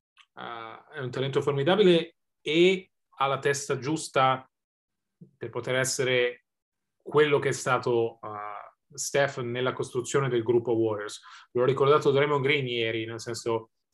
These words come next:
eh, per avere successo così come abbiamo avuto noi, diceva, diceva Green, bisogna mettere da parte il proprio ego. E noi abbiamo un uomo franchigia che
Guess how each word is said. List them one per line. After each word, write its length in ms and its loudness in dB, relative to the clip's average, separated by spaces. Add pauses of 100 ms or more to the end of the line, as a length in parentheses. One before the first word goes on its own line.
(140)
eh, 720 -12
per 200 6
avere 400 6
successo 640 0
così 260 0
come 200 0
abbiamo 260 -2
avuto 260 -4
noi, 220 0
diceva, 460 -4
diceva 320 -4
Green, 300 0 (360)
bisogna 340 2
mettere 320 2
da 160 4
parte 360 2
il 140 0
proprio 380 -2
ego. 440 -2
E 80 -6
noi 180 4
abbiamo 320 2
un 80 -8
uomo 320 2
franchigia 520 -2
che 340 2